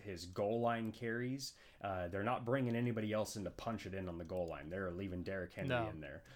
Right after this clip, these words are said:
Speaker 1: So you're not getting vultured, um, which in my mind, you know, catapults him up my list a little bit,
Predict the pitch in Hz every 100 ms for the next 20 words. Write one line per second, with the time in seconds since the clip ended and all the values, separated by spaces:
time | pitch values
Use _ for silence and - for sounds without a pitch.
0 | - - 101 104 131 135 139 127 101 113
1 | 127 - 147 151 151 120 107 98 92 95
2 | - - 101 104 107 113 113 110 101 -
3 | - 107 90 - 113 104 - 113 - 107
4 | 104 104 95 90 104 - 123 127 131 147
5 | 165